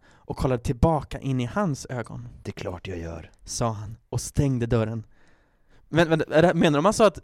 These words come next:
Speaker 1: försteprefekterna har ett eget rum, men det brukar,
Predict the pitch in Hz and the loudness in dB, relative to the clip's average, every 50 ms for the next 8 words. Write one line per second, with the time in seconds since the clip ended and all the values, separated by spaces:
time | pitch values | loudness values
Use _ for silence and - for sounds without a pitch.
0 | - - - 202 190 - - - - - 165 - - 123 - - - 170 180 196 | -6 2 4 4 4 4 2 0 0 0 0 -2 -2 -2 -2 -6 -4 0 2 4
1 | 190 170 147 143 - 156 156 139 127 - 180 226 175 131 131 139 147 143 139 147 | 6 6 6 4 4 2 2 2 2 4 4 4 4 2 2 2 2 4 4 2
2 | 143 - 156 151 - | 2 0 -2 -4 -4